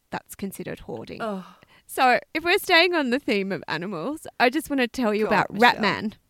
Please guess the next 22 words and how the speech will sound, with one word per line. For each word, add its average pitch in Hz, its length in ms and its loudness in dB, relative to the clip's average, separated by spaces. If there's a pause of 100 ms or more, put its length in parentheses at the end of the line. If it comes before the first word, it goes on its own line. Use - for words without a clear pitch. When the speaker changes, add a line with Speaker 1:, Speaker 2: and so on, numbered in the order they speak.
(260)
Speaker 2:
Oh, 466 320 0
okay. 240 220 -6
He 285 100 -10
sounds 190 220 -10
like - 160 -10
fun. 165 340 -6 (540)
Speaker 1:
So 247 420 4 (500)
fifty-four-year-old 262 640 -2 (100)
Glenn 262 400 -6
Britner, 226 480 -4
he 254 220 -6
was 254 120 -8
a 233 60 -4
businessman 277 680 -4
from 262 240 -6
L 208 240 -8
A. 226 240 -8 (300)
Speaker 2:
Yeah. 170 160 -12 (120)
Speaker 1:
And 247 320 2
when 269 200 2
his, 277 280 -2 (200)
uh, 202 300 -4